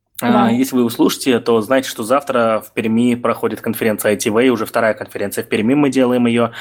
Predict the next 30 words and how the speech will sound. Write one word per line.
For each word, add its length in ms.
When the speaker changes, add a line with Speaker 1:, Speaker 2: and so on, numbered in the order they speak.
Speaker 2:
А, 240
там 240
именно 380
для 160
разработчиков 640
у 20
нас 160
будет 200
конфа, 420
будем 280
говорить 460
про, 300
а, 140
параллельное 460
вычисление 420
на 160
куда, 720
а, 240
будем 320
говорить 420
про, 320
а, 840
качества, 380
которые 260
нужны 300
современному 480
бэкэндеру, 400
чтобы 240
проходить 380
собеседование, 800